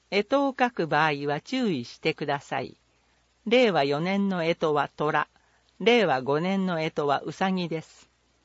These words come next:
問い合わせ、企画財務係、七七の二九四一。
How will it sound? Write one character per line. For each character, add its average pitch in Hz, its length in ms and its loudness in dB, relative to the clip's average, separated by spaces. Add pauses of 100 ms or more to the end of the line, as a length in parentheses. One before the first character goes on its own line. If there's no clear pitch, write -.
(720)
問 233 220 4
い 240 60 4
合 233 100 2
わ 202 120 0
せ、 170 300 -4 (500)
企 208 160 -2
画 240 300 2
財 220 280 0
務 208 200 0
係、 156 500 -6 (580)
七 214 280 2
七 214 320 0
の 113 260 -6
二 233 280 -2
九 214 320 -6
四 147 400 -8
一。 - 360 -18